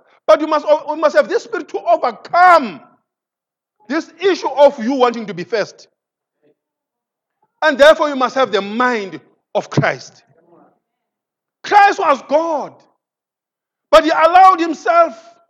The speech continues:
to be treated like a common criminal, worse off than a common criminal. And he did not even revenge. Rivian Herald says, "The physical, me-,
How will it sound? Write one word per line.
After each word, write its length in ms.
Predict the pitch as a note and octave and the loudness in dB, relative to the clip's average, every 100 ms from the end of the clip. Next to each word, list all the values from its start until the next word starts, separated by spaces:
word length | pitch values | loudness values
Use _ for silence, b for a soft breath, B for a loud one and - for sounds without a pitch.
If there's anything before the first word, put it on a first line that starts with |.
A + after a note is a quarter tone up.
| _ _ _ _ _ _ _ _ _ | _ _ _ _ _ _ _ _ _
to 100 | - | -12
be 100 | D#4+ D#4+ | -8 -8
treated 580 | - F4+ F4+ E4+ D4+ | -6 -6 -2 0 0
like 160 | D4 C#4+ | 0 -2
a 100 | C#4 | -4
common 480 | - - E4 E4 D4 | -6 2 2 2 -6
criminal, 520 | - E4+ C#4+ A3 C3+ _ _ _ _ _ _ _ _ | -8 -10 -8 -10 -12 _ _ _ _ _ _ _ _
worse 280 | - F4+ G4 | -4 0 0
off 260 | - - - | 2 0 2
than 120 | D4+ | 2
a 60 | C#4 | 2
common 360 | C#4 C#4+ B3+ | -4 -6 -8
criminal. 520 | A3 A#3+ G3+ D3+ A#2 _ _ _ _ _ _ _ - | -12 -18 -16 -18 -20 _ _ _ _ _ _ _ -4
And 180 | C4 | -4
he 80 | A#3+ | -4
did 160 | A3 G3+ | -8 -6
not 140 | F#3+ | -6
even 160 | G#3 F#3+ | -6 -12
revenge. 480 | D#3+ D#3 D3+ C3 _ _ _ _ _ _ _ _ _ _ _ _ _ _ _ _ _ _ _ _ _ _ _ _ _ _ _ _ _ _ _ _ _ - | -14 -14 -14 -18 _ _ _ _ _ _ _ _ _ _ _ _ _ _ _ _ _ _ _ _ _ _ _ _ _ _ _ _ _ _ _ _ _ -16
Rivian 240 | G3 B3 | -8 -6
Herald 260 | A3 B3 B3+ | -2 -2 0
says, 240 | C4+ C4 | 0 0
"The 100 | A3+ | 0
physical, 400 | A3 D#4+ D#4 D4 | -2 -4 0 0
me-, 180 | C#4 D4 | 0 -2